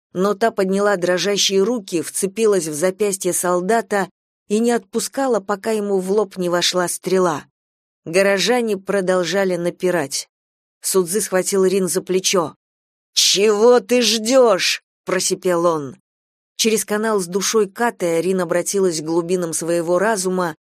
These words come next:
где терпеливо дремал бог. "Отомсти им", приказала она.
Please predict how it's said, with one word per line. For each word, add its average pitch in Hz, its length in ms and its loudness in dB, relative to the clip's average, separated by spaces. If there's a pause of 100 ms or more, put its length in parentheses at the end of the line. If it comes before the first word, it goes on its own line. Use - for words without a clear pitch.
(200)
где 175 180 -2
терпеливо 208 640 0
дремал 180 480 0
бог. 165 480 -4 (640)
"Отомсти 170 720 -4
им", 123 260 -8 (340)
приказала 170 640 -2
она. 151 380 -8